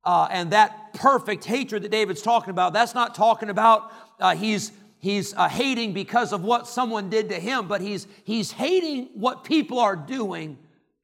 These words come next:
to hurt a holy and a righteous and loving God. We all should be very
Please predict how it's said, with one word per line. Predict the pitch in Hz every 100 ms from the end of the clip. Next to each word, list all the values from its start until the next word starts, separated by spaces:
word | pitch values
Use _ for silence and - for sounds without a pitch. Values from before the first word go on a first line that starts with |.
| _ _ _
to | - 180
hurt | 139 - 214 190 - - - _ _ _
a | - 156
holy | - 170 185 185 190 175 - - _
and | 160 147
a |
righteous | 131 131 156 175 165 175 165 - -
and | 135
loving | 123 135 147 139 143
God. | 135 127 131 - - _ _ _ _ _ _ _ _
We | 151 175 160 -
all | 175 190 185 156
should | - 160
be | 131 143
very | 139 175 170 147